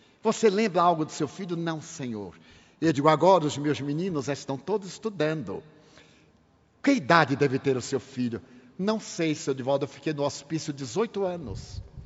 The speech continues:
Eu digo: "Então vamos dizer que ele tem entre quinze e dezessete anos. Eles estão no ginásio, nesse tempo nós não tínhamos a Mansão do Caminho. Quando eles voltarem, você vai me dizer que é seu filho. Vamos almoçar,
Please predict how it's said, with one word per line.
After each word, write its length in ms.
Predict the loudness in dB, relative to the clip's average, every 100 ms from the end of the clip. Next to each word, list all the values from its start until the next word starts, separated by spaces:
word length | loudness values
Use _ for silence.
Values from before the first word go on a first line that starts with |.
| -16 -12 -4 2
Eu 100 | 4
digo: 140 | 4
"Então 180 | 4 4
vamos 160 | 4 2
dizer 160 | 0
que 80 | 0
ele 100 | -2
tem 280 | 0 0 0
entre 240 | 0 -6
quinze 720 | -6 -4 -2 -2 2 6 6 6 -8 -20 0
e 120 | 4
dezessete 640 | 4 4 0 0 -2 -2 -6
anos. 420 | -6 -14 -18 -20 -20 -20 -14 6
Eles 360 | 8 8 6 0
estão 280 | 0 2 2
no 100 | 2
ginásio, 720 | 2 4 4 2 -2 -4 -6 -12 -20 -4
nesse 300 | 0 0 0
tempo 280 | 0 0 0
nós 160 | 0 0
não 100 | -4
tínhamos 360 | -4 -2 -2
a 60 | -4
Mansão 260 | -6 -8
do 100 | -8
Caminho. 460 | -6 -6 -4 -6 -8 -16 -20 -20 -20 _ _
Quando 380 | 8 10 10 8
eles 220 | 6 8 8
voltarem, 720 | 8 8 6 6 6 4 -2 -6 4
você 240 | 6 8
vai 160 | 8 8
me 80 | 6
dizer 300 | 4 4 2
que 80 |
é 40 | 0
seu 180 | -2 -4
filho. 300 | -6 -8 0
Vamos 320 | 2 2 -4
almoçar, 800 | -6 -8 -8 -2 0 0 -4